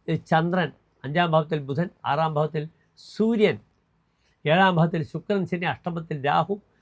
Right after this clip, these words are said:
പത്താം ഭാവത്തിൽ വ്യാഴം, പതിനൊന്നാം ഭാവത്തിൽ ചൊവ്വ. ഇങ്ങനെയാണ് ഗ്രഹസ്ഥിതി. സ്വതവേ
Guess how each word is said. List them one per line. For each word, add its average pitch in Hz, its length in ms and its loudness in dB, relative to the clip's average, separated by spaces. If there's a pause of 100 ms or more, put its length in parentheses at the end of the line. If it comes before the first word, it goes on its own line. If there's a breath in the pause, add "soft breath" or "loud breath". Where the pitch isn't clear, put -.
(180)
പത്താം 165 260 -2
ഭാവത്തിൽ 151 300 -2
വ്യാഴം, 143 420 0
പതിനൊന്നാം 151 460 -4
ഭാവത്തിൽ 135 380 -6 (400)
ചൊവ്വ. 165 420 4 (220)
ഇങ്ങനെയാണ് 156 360 -2
ഗ്രഹസ്ഥിതി. 123 680 -8 (120)
സ്വതവേ 214 580 2